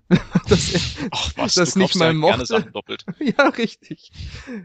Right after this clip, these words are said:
Speaker 1: So, ähm, und, äh, damit wir uns jetzt nicht zu lange doppeln, haben wir noch was zu sagen oder, ähm,
Speaker 2: Ich hab
Speaker 1: schließen
Speaker 2: tatsächlich
Speaker 1: wir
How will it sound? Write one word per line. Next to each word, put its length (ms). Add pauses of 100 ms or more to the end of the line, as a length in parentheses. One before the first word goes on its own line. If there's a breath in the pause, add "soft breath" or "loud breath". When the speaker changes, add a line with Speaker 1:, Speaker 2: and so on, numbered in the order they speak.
(100)
Speaker 1:
So, 460
ähm, 420
und, 420
äh, 240
damit 300
wir 160
uns 120
jetzt 160
nicht 140
zu 80
lange 220
doppeln, 460
haben 180
wir 60
noch 160
was 160
zu 80
sagen 340
oder, 260 (120)
ähm, 180 (160)
Speaker 2:
Ich 120
hab 100
Speaker 1:
schließen 340
Speaker 2:
tatsächlich 40
Speaker 1:
wir 60